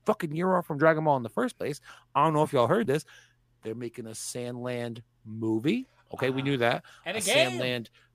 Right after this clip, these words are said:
Speaker 1: video game. Uh-huh. And did you see the other news this week? They're making an actual full-blown fucking anime.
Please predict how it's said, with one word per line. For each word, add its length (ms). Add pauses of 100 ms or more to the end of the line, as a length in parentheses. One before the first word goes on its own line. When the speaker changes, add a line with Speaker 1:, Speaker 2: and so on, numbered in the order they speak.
Speaker 1:
video 480
game. 420 (440)
Uh-huh. 320 (320)
And 100
did 160
you 80
see 140
the 160
other 180
news 240
this 160
week? 220 (200)
They're 120
making 320
an 180
actual 480
full-blown 720
fucking 440
anime. 500